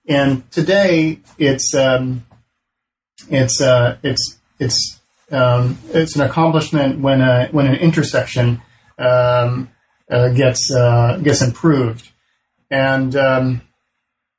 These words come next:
that's a, that's, that's a, you know, that's a, uh, that's a frustrating thing. So I, I think today,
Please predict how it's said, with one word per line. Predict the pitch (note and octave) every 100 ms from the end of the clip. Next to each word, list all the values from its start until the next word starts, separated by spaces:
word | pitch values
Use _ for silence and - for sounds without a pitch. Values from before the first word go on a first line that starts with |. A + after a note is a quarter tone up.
| _ _ -
that's | E3+ C3 D3 D3+ F#3+
a, | D3 C3 -
that's, | D#3+ D#3+ -
that's | D#3 D#3 D3+
a, | B2 - _ _ _ -
you | C3+
know, | C3
that's | C3+ D3
a, | A#2+ - _ _ _ _ _ _ _ _ _ _ _ _
uh, | C3 B2+ B2 - - -
that's | E3+ E3
a |
frustrating | - D#3+ - C#3 B2+
thing. | C#3 B2+ A2+ -
So | - D#3 C#3
I, | C#3 E3+ E3
I | C#3
think | G#3 -
today, | D3 - G#3 D3 C3+